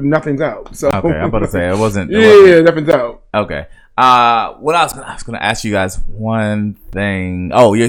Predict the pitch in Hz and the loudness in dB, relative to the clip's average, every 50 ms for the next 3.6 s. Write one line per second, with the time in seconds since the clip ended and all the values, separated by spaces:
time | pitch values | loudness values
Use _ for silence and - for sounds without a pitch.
0 | 123 - 120 151 185 - - 220 - - 147 143 120 127 123 113 107 98 90 87 | -2 -4 -4 -4 -4 -2 -4 -4 -2 0 0 0 0 -2 -2 -2 -2 -2 -2 -4
1 | 80 82 - 71 55 50 55 104 104 - 107 101 - 92 82 85 82 - - 82 | -6 -8 -10 -8 -8 -8 -10 -12 -12 -10 -10 -10 -10 -12 -14 -14 -12 -10 -10 -8
2 | 71 76 71 53 - _ _ - - 95 71 71 71 62 71 82 71 76 - 80 | -8 -8 -8 -10 -12 _ _ -12 -10 -10 -8 -8 -10 -10 -10 -10 -10 -8 -8 -10
3 | 65 67 71 65 67 69 67 69 62 58 85 87 | -10 -10 -10 -10 -10 -10 -10 -10 -10 -10 -10 -12